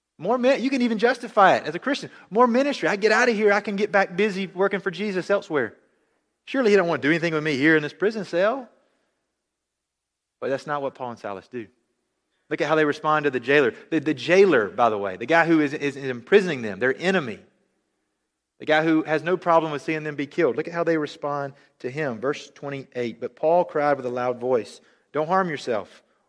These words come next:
for we are all here. We haven't taken the escape.'"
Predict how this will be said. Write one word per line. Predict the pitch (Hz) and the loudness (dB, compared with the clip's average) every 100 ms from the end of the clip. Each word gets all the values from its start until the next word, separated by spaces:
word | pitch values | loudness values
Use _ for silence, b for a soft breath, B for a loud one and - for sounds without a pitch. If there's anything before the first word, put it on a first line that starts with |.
| _ | _
for | 113 | -6
we | 110 143 160 | -2 0 0
are | 113 | -4
all | 107 123 123 123 120 _ | -6 -2 0 0 -4 _
here. | 135 104 85 _ _ _ _ _ _ _ _ _ _ - | -6 -6 -8 _ _ _ _ _ _ _ _ _ _ -8
We | 120 | -6
haven't | 120 123 120 | 0 0 0
taken | - 104 101 | -6 -8 -8
the | 95 | -14
escape.'" | - 98 80 _ | -14 -16 -16 _